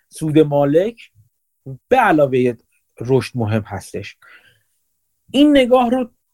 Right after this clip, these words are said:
بیشتر روش فکر کنیم و ما هم بیشتر روش حرف خواهیم زد، اینکه این دوتا رو با هم دیگه جمع کنیم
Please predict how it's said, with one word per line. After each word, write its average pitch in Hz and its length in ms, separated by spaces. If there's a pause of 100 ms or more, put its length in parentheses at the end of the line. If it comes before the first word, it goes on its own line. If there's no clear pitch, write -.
(320)
بیشتر 196 380
روش 180 180
فکر 147 140
کنیم 165 200
و 165 60
ما 175 140
هم 190 80
بیشتر 170 280
روش 156 260
حرف 120 240
خواهیم 123 280
زد، 135 320
اینکه 214 200
این 220 80
دوتا 185 120
رو 208 60
با 185 100
هم 147 240
دیگه 170 200
جمع 151 380
کنیم 101 360